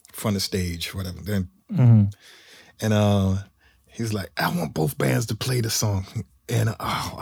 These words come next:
Speaker 1: oh my God, of course, I
Speaker 2: Oh,
Speaker 1: f-, of
Speaker 2: shit.
Speaker 1: course I forgot the song. So,
Speaker 2: <laughs>
Speaker 1: you know, this was like an encore song for the, for the T V show.
Speaker 2: Yeah.
Speaker 1: And he said, "I want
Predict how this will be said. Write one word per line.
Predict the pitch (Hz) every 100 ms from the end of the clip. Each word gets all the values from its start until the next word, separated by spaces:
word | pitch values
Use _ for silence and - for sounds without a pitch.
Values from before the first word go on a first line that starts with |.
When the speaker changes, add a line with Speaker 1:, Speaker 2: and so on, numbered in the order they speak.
| 120
Speaker 1:
oh | - -
my | -
God, | 95 95
of | 95
course, | - 101 131
I |
Speaker 2:
Oh, |
Speaker 1:
f-, | 139
of | 117
Speaker 2:
shit. | - - 139
Speaker 1:
course | 127 92
I |
forgot | 104 98 95
the | -
song. | - 87 80 _ _ _ - - - - -
So, | - 147 131 127 120 113 - 220 - 180
Speaker 2:
<laughs> | - - - - 101
Speaker 1:
you | 170
know, | 147
this | 143 196
was | 160
like | 151 127
an | 80
encore | 135 139 - 120
song | - 123 107 101 95 - -
for | - 110
the, | 104 95
for | 107
the | 95
T | - 120
V | 113
show. | 107 92 85 - _ - _ - _
Speaker 2:
Yeah. | 127 117 98 - _ -
Speaker 1:
And | 110 120
he |
said, | 131 113
"I | 139
want | 139 143